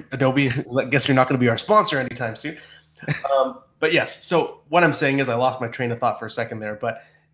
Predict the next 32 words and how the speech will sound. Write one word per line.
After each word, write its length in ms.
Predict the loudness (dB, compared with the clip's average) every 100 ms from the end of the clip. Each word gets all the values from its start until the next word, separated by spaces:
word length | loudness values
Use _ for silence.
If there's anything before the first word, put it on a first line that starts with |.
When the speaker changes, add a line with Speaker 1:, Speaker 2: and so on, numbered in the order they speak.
| _
Speaker 1:
each 180 | -4 -2
of 60 | 2
these 120 | 2
goaltenders, 600 | 2 2 2 2 0 -4 -6
great 240 | -4 -4
rate 160 | -6 -8
stats. 380 | -2 0 0 -4 -14 _
If 240 | -2 -2 0
you 120 | 2
have 420 | 6 6 4 0 -8
a 60 |
shakier 800 | -6 -2 -2 -2 -2 0 0 0 -12 -6
number 260 | -2 0
one 320 | -2 2 2 2
that 100 | 0
has 180 | -2
high 180 | -2 -4
volume, 380 | -2 -2 -2 -2
you 80 | -8
can 140 | -14
pair 260 | -12 -6 -6
them 120 | -6
with 120 | -8
one 140 | -8 -6
of 40 |
these 220 | -4 -4
guys 400 | -2 -2 -4 -6 -12 -20 _
to 80 | -18
help 200 | -16 -14
your 100 | -12
rate 180 | -12 -14
stats. 420 | -14 -16 -20 -20